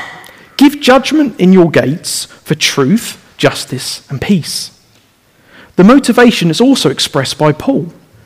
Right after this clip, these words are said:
"Because we are members of one another, we are joined to a body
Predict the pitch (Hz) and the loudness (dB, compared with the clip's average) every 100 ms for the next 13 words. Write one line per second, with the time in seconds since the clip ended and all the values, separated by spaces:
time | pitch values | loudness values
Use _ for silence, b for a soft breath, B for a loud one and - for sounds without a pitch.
0 | B B B 156 - 254 277 226 226 226 | B B B -2 0 0 0 2 2 4
1 | 214 220 160 135 - 196 196 131 117 - | 4 4 2 -2 2 4 4 2 -2 -6
2 | 143 165 156 160 175 117 113 - _ _ | 0 0 2 2 0 -2 -8 -16 _ _
3 | _ _ _ _ _ _ _ B B B | _ _ _ _ _ _ _ B B B
4 | 190 220 185 269 330 302 - 160 131 123 | 2 2 4 2 4 2 2 2 2 0
5 | 131 131 | 0 -4